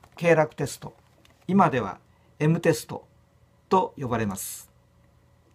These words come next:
Mテストを説明します。まずMテストの所見用紙、向野先生が開発した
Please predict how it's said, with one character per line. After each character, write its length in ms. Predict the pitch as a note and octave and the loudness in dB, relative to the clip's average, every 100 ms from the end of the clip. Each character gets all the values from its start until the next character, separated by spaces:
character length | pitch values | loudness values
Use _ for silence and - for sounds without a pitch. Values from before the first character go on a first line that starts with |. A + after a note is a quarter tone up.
| _ _ _ | _ _ _
M 160 | F3 G#3+ | 2 4
テ 120 | A3 | 4
ス 140 | - - | 0 -4
ト 100 | A2+ | -4
を 160 | - _ | -6 _
説 280 | - B2 B2+ | -10 -10 -8
明 80 | G#2 | -10
し 140 | - | -12
ま 80 | G#2+ | -18
す。 260 | - - _ _ _ _ _ _ _ _ _ _ _ _ _ - | -20 -20 _ _ _ _ _ _ _ _ _ _ _ _ _ -8
ま 160 | E3 F#3 | -6 -6
ず 260 | E3+ B2 - | -8 -10 -8
M 240 | D#3+ F#3 | -8 -6
テ 120 | G3 | -8
ス 140 | F#3 - | -10 -10
ト 140 | D3+ | -12
の 100 | C3+ | -12
所 180 | - C#3+ | -12 -12
見 260 | D#3+ D#3 D3+ | -10 -10 -8
用 160 | D3 | -10
紙、 320 | C#3 - G2 - _ _ _ _ _ _ - | -12 -16 -20 -20 _ _ _ _ _ _ -20
向 280 | B2 F3 F3+ | -6 -4 -4
野 80 | E3+ | -8
先 240 | F#3 F3 | -10 -10
生 180 | F3+ F3+ | -10 -8
が 100 | D3 | -10
開 280 | C3+ C#3 B2+ | -10 -12 -12
発 260 | C3 - | -16 -18
し 100 | A#2+ | -20
た 280 | - A#2+ A#2+ | -14 -14 -14